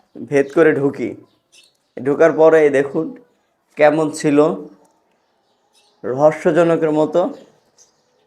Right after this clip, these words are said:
সুন্দর, খুবই সুন্দর। চারপাশে দৃষ্টি ন-, দৃষ্টিনন্দন, অনেক সুন্দর দেখতে। সেই সময় তাদের সুন্দর কারুকাজ দিয়ে এই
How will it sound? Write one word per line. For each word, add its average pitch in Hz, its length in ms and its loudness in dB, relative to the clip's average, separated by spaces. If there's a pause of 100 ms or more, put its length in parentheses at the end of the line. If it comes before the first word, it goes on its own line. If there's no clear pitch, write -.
(120)
সুন্দর, 139 600 2 (1400)
খুবই 165 320 -2
সুন্দর। 170 560 2 (880)
চারপাশে 147 540 0
দৃষ্টি 143 440 -8
ন-, 147 340 -4
দৃষ্টিনন্দন, 160 800 0 (680)
অনেক 147 200 -4
সুন্দর 170 560 2
দেখতে। 151 520 -2 (2250)
সেই 156 260 -6
সময় 151 380 -4
তাদের 143 380 0
সুন্দর 156 480 -4
কারুকাজ 139 580 0
দিয়ে 139 300 0
এই 120 380 -4